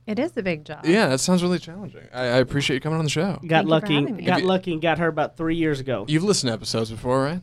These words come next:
Speaker 1: I have.
Speaker 2: Okay, so you're kinda, kinda, you know what we're all about. Very cool. Well, for anybody that doesn't know, Second Shot, the show about taking news headlines and, uh, taking a second look at them to try to figure out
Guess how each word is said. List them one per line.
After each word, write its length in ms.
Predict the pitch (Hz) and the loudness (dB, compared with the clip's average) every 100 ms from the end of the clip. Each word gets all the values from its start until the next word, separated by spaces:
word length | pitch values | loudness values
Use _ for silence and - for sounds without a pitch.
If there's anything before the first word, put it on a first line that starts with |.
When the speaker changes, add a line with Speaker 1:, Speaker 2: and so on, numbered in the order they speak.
| - | -6
Speaker 1:
I 140 | 254 294 | -4 0
have. 460 | 277 415 - 175 | 0 0 -4 0
Speaker 2:
Okay, 320 | 403 - 269 | 0 2 0
so 120 | 349 349 | 0 -4
you're 80 | |
kinda, 360 | - 277 170 151 | 0 0 2 -2
kinda, 420 | - 302 165 131 - - | -2 0 2 0 -6 -12
you 100 | 285 | 0
know 140 | 214 | 2
what 80 | 156 | 4
we're 180 | 156 151 | 4 4
all 180 | 147 147 | 4 0
about. 400 | 143 180 254 - | -2 -4 -4 -4
Very 300 | 143 202 208 | -2 -2 -2
cool. 360 | 226 202 110 | 0 0 0
Well, 100 | 120 | -2
for 160 | 127 151 | 2 2
anybody 280 | 165 170 160 | 4 2 2
that 60 | |
doesn't 240 | 147 135 139 | 2 0 2
know, 200 | 139 156 | 2 2
Second 300 | 139 127 123 | 0 -2 -2
Shot, 240 | 131 143 | 0 0
the 60 | 131 | 0
show 180 | 127 123 | 0 2
about 200 | 123 120 | 2 0
taking 280 | 127 123 | 0 2
news 180 | 123 123 | 2 2
headlines 560 | 131 120 120 123 139 123 | 2 0 2 2 2 2
and, 220 | 120 120 | 2 4
uh, 160 | 120 117 | 4 4
taking 280 | 123 123 | 2 2
a 140 | 117 117 | 2 2
second 480 | - 151 127 131 113 | 2 2 2 -2 0
look 240 | 120 123 | -2 0
at 80 | 147 | -2
them 140 | 151 | -2
to 80 | 147 | -2
try 240 | - - 135 | -4 0 0
to 60 | |
figure 260 | 123 139 139 | 0 0 2
out 160 | 139 | 2